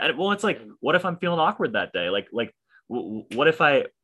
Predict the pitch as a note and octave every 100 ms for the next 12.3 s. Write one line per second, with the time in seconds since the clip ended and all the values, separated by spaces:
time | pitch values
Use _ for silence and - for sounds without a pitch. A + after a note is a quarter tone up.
0 | _ - C#3 D#3 D#3 - D3 D3+ C#3+ C#3
1 | C3 A#2 E3 D3+ A2+ G#2 G#2+ G#2 - A#2
2 | - G#2 F2+ F2+ G#2 G#2 G#2 A2 - F#2+
3 | A#2+ C3 - A#2 A2 B2+ C3+ A#2+ F#2+ -
4 | F3+ - G2+ C#3+ A#2 C3 C3+ C#3 D#3 C#3+
5 | B2+ D3+ - G#2 G#2+ C#3+ G#2+ A#2+ A#2+ A#2
6 | G#2+ - _ _ _ _ - A2+ B2 A#2
7 | B2 A2+ G2+ F2 - - A2+ - G#2+ A2+
8 | A2+ G2+ G#2+ G2 G#2+ A#2 G#2+ G2 F#2+ F2
9 | G2+ G2+ F#2+ - G#2 F#2+ G2+ D2+ A#2+ -
10 | D#2 - _ _ _ _ - C3 G#2+ -
11 | _ _ - A#2 F#2 E2 - _ _ _
12 | B2 -